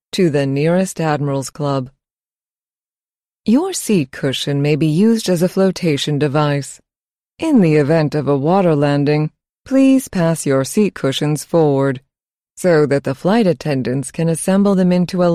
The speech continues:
life raft for the exclusive use of our first-class passengers. Your fellow economy class passengers may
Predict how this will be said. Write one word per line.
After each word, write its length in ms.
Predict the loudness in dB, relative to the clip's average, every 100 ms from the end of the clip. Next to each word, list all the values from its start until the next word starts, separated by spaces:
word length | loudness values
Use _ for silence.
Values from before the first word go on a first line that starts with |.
| 2
life 240 | 0 -2
raft 360 | -2 -2 -2 -8 _ _ 0
for 240 | 2 4
the 200 | 2 2
exclusive 800 | 0 -2 -6 0 0 0 0 0
use 380 | 2 2 0 -4
of 160 | -2 0
our 240 | -2 -2
first-class 880 | -2 0 0 -2 -8 -2 0 0 -4
passengers. 920 | -6 -4 -4 -4 -4 -4 -4 -6 -12 _ _ _ _ _ _ _ _ _ _ _ _ _
Your 400 | 2 2 2 0
fellow 460 | 0 0 4 4 2
economy 600 | 0 0 2 2 2 0
class 360 | 0 0 -2
passengers 720 | -4 -4 -2 -2 0 0 2
may 280 | 2 2 0